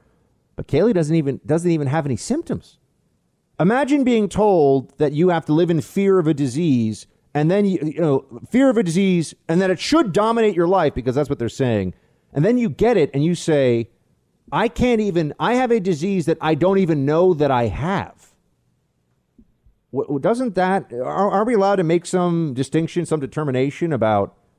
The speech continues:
how much that affects our, our fear and, and our policies around this? There are top, top epidemiologists, Harvard, Stanford medical schools, who will say, "We,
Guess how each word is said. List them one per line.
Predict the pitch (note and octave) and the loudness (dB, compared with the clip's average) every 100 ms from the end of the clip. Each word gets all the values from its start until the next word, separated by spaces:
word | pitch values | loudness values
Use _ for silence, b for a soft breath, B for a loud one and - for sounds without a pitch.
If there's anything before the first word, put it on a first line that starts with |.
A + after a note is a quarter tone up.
| _ _ - | _ _ -6
how | C3+ | -2
much | D3 C#3+ - | 0 -2 0
that | B2 | 0
affects | C3 - C3 - | 0 0 -2 -2
our, | B2 G#2+ | -2 0
our | G#2 | -2
fear | - - B2 C3 C#3+ A#2+ | -4 -2 0 2 2 2
and, | G2 G2+ | 0 -4
and | G#2 | -4
our | F#2+ | -2
policies | A2 A2 C3 D#3+ D#3 | -2 -2 -2 -4 -4
around | F3 F3+ | -4 -4
this? | G3+ A3 - _ _ _ _ _ _ _ _ _ _ _ _ _ _ - | -6 -10 -14 _ _ _ _ _ _ _ _ _ _ _ _ _ _ -8
There | G#3 | -6
are | B3+ | -2
top, | F3 G#3 - - | 0 0 -2 -6
top | - - A#3+ B3+ - | -4 0 0 0 -2
epidemiologists, | G#3+ G#3+ A3 G#3 G3 G3 D3+ A2 - _ | -4 -2 -2 0 2 2 0 -4 -10 _
Harvard, | - C#3 E3+ D#3+ E3 E3 E3 | -2 2 2 2 2 2 -2
Stanford | - - D#3 E3+ E3+ E3+ E3+ | -10 -6 -4 -4 -4 -2 -2
medical | D#3 E3 E3 | -2 -4 -4
schools, | D#3 - E3 D#3+ D#3 - _ _ | -6 -2 0 0 -4 -10 _ _
who | - | -6
will | E3+ E3+ | -4 -4
say, | - G3 C#3+ C3 C#3+ _ - | -2 0 2 0 -2 _ -10
"We, | F#2 G#2 | -4 -4